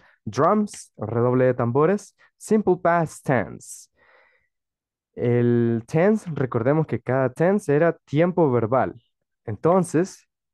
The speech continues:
el tiempo verbal del pasado simple. Y de simple no tiene casi nada. Aunque hay muchos tenses que son más complicados, sobre todo los condicionales.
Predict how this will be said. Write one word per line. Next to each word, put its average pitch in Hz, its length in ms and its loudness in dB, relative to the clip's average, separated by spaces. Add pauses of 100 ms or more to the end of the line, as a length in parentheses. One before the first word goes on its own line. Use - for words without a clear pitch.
el 98 220 -12
tiempo 160 440 0
verbal 135 520 0
del 165 280 0
pasado 156 840 0 (220)
simple. - 880 -4 (1500)
Y 123 120 -2
de 113 100 0
simple 208 460 2
no 170 180 2
tiene 151 280 0
casi 139 280 -4
nada. - 340 -8 (1200)
Aunque 147 260 0
hay 175 140 4
muchos 165 1000 0 (180)
tenses 139 800 -4 (100)
que 101 100 -8
son 107 240 -4
más 135 260 -4
complicados, 104 720 -6 (120)
sobre 87 220 -12
todo 113 240 0
los 113 180 -2
condicionales. 113 920 -4